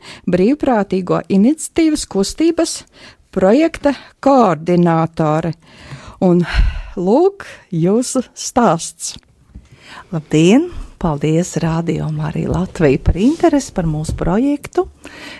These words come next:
Speaker 2: jo, manuprāt, šis projekts, eh, brīvprātīgo darbs Latvijas onkoloģijas centrā, eh, ir svēts projekts, un arī tas, kā viss norit,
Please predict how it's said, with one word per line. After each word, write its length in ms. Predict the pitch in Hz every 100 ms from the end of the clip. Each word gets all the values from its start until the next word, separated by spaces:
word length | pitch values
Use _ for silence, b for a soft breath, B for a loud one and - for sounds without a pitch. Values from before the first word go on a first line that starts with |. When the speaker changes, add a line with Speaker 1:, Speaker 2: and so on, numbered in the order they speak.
| B
Speaker 2:
jo, 100 | 180
manuprāt, 560 | 185 202 - 175 165 -
šis 140 | 165
projekts, 800 | - 180 180 202 311 - - - B B B
eh, 180 | - 151
brīvprātīgo 880 | 131 160 202 - 147 - 151 156 147
darbs 480 | 139 165 233 - -
Latvijas 420 | 180 202 185 151 -
onkoloģijas 760 | 180 208 165 143 143 139 147 -
centrā, 640 | - 156 135 135 - 196 277 349 _ B B B B B B B -
eh, 180 | 156 160 -
ir 180 | 196 226
svēts 480 | - 151 131 127 -
projekts, 800 | 294 330 247 233 - - - - -
un 200 | 185 180 -
arī 480 | 233 226 170 165 - B B B B -
tas, 260 | 220 -
kā 480 | - - 220 190 -
viss 320 | 233 233 -
norit, 720 | 175 233 302 214 165 - -